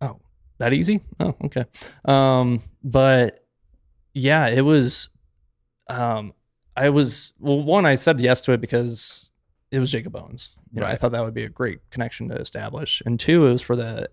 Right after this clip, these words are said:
Speaker 1: N F L Players Association. I was like, "That looks good on my resume as well."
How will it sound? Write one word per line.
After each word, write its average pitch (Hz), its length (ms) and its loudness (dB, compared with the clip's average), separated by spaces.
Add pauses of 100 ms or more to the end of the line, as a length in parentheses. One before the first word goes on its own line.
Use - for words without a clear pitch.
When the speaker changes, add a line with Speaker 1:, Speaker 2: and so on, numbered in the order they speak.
(120)
Speaker 1:
N 131 100 -6
F 123 140 -8
L 113 80 -6
Players 123 320 -6
Association. - 680 -14
I - 60 -10
was - 80 -14
like, - 140 -16 (180)
"That - 140 -20 (400)
looks - 240 -16
good - 160 -12
on 113 80 -10
my 123 80 -4
resume 135 320 4
as 170 140 2
well." 214 240 2